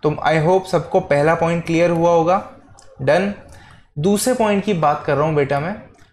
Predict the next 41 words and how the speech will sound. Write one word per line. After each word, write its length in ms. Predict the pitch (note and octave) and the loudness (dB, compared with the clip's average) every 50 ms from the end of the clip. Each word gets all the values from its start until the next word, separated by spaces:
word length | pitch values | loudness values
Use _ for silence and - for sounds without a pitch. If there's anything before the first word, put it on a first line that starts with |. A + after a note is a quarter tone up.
| _ _ _ - | _ _ _ -2
तो 80 | F#3 | 0
दूसरा 380 | E3+ D#3 D#3 F#3+ F#3+ F#3 A#3 A#3 | 0 2 2 0 0 0 0 0
पॉइंट 200 | G#3+ A3+ G#3+ G#3+ | 0 0 0 0
क्या 120 | G#3 G#3 | 0 0
कहता 220 | F3+ F#3 F#3 G3 A3 | 0 0 0 2 0
है? 160 | A3 G3 E3 | 0 0 2
Does 260 | D#3+ E3 D#3+ D#3 D3 | 2 2 2 0 0
not 260 | D#3 E3+ F3+ G3 G#3 G#3 - E3 D#3+ D#3 D#3 | 0 2 2 2 0 0 -2 -2 0 2 2
lose 280 | F#3 F#3+ G3 G3+ G3 G3 - - - | 2 2 2 0 -2 -4 -8 -6 -2
four 200 | E3+ D#3+ E3 E3 | 0 0 2 2
electron 720 | D#3 D#3 C#3+ C#3 C3 C3 - - D3+ D#3 E3 E3+ E3 D3+ C#3 | 2 2 2 2 0 -2 -4 -6 -4 -2 -2 -2 -2 -2 -2
because 400 | C#3+ C3+ - D#3+ D#3 D#3+ E3 D#3+ | -2 0 2 2 2 4 2 2
it 240 | E3 D#3 D3+ - | 0 -2 -4 -6
needs 380 | D3 C#3+ D3 D#3+ E3 E3 D3 C#3+ | -6 -6 -4 -2 -2 -4 -2 0
a 100 | E3+ E3 D3 C3 B2+ | 0 0 2 2 2
large 320 | B2+ C3 C#3 D3 D3+ D3 D#3+ D#3+ | 2 4 4 2 2 0 -2 -2
amount 240 | D#3 D#3 D#3 D#3 D3+ | -2 -2 -2 0 0
of 160 | D#3+ D#3+ D#3+ | 0 0 0
energy 800 | D#3+ D3+ D3 D3 C#3+ C#3 C#3 C#3+ D3+ D3 C#3+ C3+ B2+ A#2+ A2+ A2 - - - - - - - _ _ _ - | -2 -4 -4 -4 -4 -4 -4 -4 -4 -2 -4 -4 -4 -4 -6 -8 -12 -16 -20 -20 -20 -20 -20 _ _ _ -4
to 100 | D#3 D#3 D#3+ | 0 2 2
lose 180 | F#3+ G#3+ G#3+ | 2 2 2
four 200 | G#3+ - F3 E3+ | 0 -2 -2 -2
electron। 480 | D3+ C#3 B2 A#2 - - A#2+ B2+ B2+ - | 0 0 -2 -2 -2 -4 -6 -6 -4 -2
क्या 160 | - G3+ G3+ | 0 0 2
कह 140 | G3 G#3+ G3+ | 2 2 2
रहा 100 | G3 G3+ | 2 0
है? 240 | A3+ - - - - - _ - | -2 -4 -10 -18 -20 -20 _ -2
डायग्रामेटिकली 760 | C#3+ C#3+ D3 D#3 E3 F#3+ G3 G3 G3 F3+ G#3 F#3 G3 G#3 | 2 2 4 4 4 2 2 2 2 0 0 2 0 0
समझना। 400 | F#3+ - D#3+ C#3 B2+ A2+ - G#2+ F#2 A#2+ - - - - - - - - - | 0 0 0 0 -2 -2 -4 -6 -8 -8 -12 -18 -20 -20 -20 -20 -16 -4 -2
बेटे, 240 | E3+ E3+ G#3 A#3+ A#3+ | 0 2 2 2 2
ये 180 | A3+ A3 A#3+ A#3+ | 2 2 0 0
कह 280 | A#3+ - F#3+ E3 D#3 D#3 | 0 0 2 2 4 4
रहा 140 | E3+ F3+ F3 | 4 4 4
है, 180 | D3 C#3 F3 A#3 - - - - - - - - - - - - - _ _ _ _ _ _ _ _ _ _ _ _ _ _ _ _ _ _ _ _ _ _ _ _ _ | 4 4 2 0 -2 -8 -16 -20 -20 -20 -20 -20 -20 -20 -20 -20 -20 _ _ _ _ _ _ _ _ _ _ _ _ _ _ _ _ _ _ _ _ _ _ _ _ _
एक 320 | C3 C#3 D3 D3+ D3 C#3+ C#3 | -4 -2 -2 -2 -2 -2 0
बार 180 | C3+ C3+ C3 | 2 2 2
मैं 240 | C3+ C#3 C#3+ C#3+ D3 | 2 0 -2 -2 -2
फिगर 340 | C#3 - C#3+ C3 C3+ C#3+ C#3 | -4 -4 -4 -2 0 0 -2
प्रॉपरली 540 | C#3 - C3 B2 A#2+ - C3+ C3+ C3+ C3+ C3 | -2 -2 -4 -4 -2 -2 -4 -4 -2 -4 -4
बना 240 | C3 C3 B2+ B2 B2+ | -4 -4 -4 -6 -6
लूँ 260 | C3 C#3 C#3+ D3+ D#3 | -6 -6 -8 -8 -10